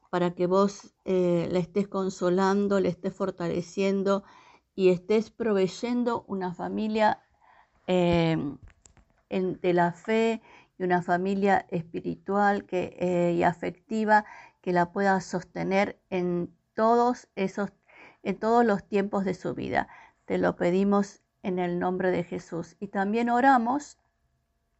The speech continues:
por, por todos los que están en necesidad, Señor. Oramos por Vivi, oramos por Susana, oramos por Gabriel,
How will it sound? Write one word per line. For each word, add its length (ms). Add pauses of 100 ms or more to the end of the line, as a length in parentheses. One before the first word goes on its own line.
(760)
por, 320 (720)
por 160
todos 340
los 140
que 80
están 260
en 160
necesidad, 760
Señor. 500 (460)
Oramos 400
por 280
Vivi, 640 (200)
oramos 360
por 220
Susana, 760
oramos 340
por 240
Gabriel, 640